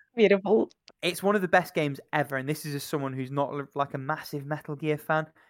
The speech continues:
Speaker 2: It's such a well put together game, and the limitations of the P S P made that game better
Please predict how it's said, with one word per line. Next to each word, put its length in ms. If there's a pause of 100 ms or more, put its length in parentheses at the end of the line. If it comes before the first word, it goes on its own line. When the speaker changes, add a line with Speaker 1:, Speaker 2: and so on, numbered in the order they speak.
(120)
Speaker 2:
It's 200
such 280
a 60
well 280
put 260
together 280
game, 240
and 100
the 60
limitations 640
of 80
the 60
P 200
S 180
P 300 (540)
made 540
that 260
game 320 (240)
better 440